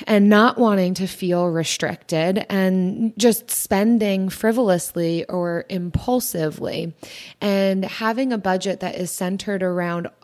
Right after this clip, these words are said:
the things that you want to be spending on can be a huge help in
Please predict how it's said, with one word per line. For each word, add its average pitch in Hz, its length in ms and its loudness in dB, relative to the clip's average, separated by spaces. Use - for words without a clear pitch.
the 196 160 -2
things 220 380 0
that 196 180 0
you 202 200 0
want 185 580 -2
to 190 100 -12
be 175 160 -4
spending 214 520 -4
on 170 260 -6
can 240 500 0
be 202 380 0
a 185 100 -2
huge 196 540 0
help 180 460 -2
in 180 300 -2